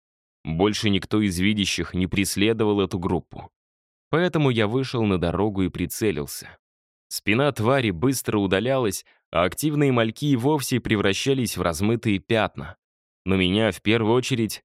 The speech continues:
интересовала взрослая особь. Подождал ещё секунду,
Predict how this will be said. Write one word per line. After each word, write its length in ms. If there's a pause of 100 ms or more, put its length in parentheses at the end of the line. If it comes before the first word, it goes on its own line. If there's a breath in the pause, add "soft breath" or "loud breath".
(140)
интересовала 800
взрослая 800
особь. 480 (600)
Подождал 460
ещё 200
секунду, 680